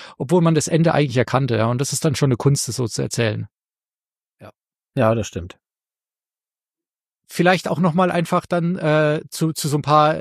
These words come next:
Speaker 1: inhaltlich oder nicht, nicht inhaltlich, strukturellen Sachen vielleicht erstmal zu gehen, weil, ähm, eine Sache, die mir auch immer bei den, bei den Disney-Serien bisher so ein bisschen negativ aufgestoßen ist, dass ich das Gefühl hatte, die haben überhaupt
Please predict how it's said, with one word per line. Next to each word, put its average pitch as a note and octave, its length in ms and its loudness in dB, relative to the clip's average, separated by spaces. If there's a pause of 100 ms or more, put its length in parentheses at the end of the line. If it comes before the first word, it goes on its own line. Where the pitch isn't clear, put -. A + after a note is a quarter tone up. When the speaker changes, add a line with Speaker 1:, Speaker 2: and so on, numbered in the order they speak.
(240)
Speaker 1:
inhaltlich F3+ 540 -2
oder C#3 160 2
nicht, D3+ 160 -2
nicht E3+ 180 0
inhaltlich, D3+ 320 -4
strukturellen C#3+ 440 0
Sachen B2 220 -6
vielleicht A#2+ 260 -4
erstmal A#2+ 280 -8
zu A#2 140 -8
gehen, A#2+ 220 -2
weil, C#3 220 2
ähm, C#3+ 300 0 (400)
eine F#3 260 4
Sache, F#3 280 2
die E3 100 -2
mir D3 140 2
auch D#3+ 100 2
immer F#3 160 4
bei D3+ 100 4
den, C3 220 0
bei C3+ 140 2
den B2+ 300 -4 (100)
Disney-Serien D3 760 0
bisher E3 340 -2
so D3+ 100 -2
ein C#3 80 -2
bisschen D#3 540 2
negativ D3 420 2
aufgestoßen D3 640 -2
ist, - 100 -4
dass C#3 140 2
ich B2+ 60 -8
das C3 80 -6
Gefühl E3 280 -2
hatte, D3+ 200 -2
die B2+ 140 0
haben C3 180 2
überhaupt B2+ 240 2